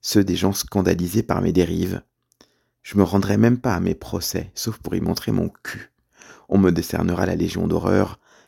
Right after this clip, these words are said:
je l'accueille-, je l'accueillerai d'un doigt d'honneur. Je serai au-dessus des lois,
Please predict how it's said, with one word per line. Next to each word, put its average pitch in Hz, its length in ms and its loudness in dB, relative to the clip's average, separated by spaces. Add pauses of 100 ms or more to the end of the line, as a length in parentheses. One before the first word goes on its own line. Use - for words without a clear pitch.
(100)
je 95 120 2
l'accueille-, 87 520 0
je - 140 -6
l'accueillerai 90 460 0
d'un - 140 0
doigt 85 160 2
d'honneur. 90 580 -4 (460)
Je 92 120 -4
serai 92 180 -4
au-dessus 90 240 -4
des 92 120 2
lois, 85 340 -2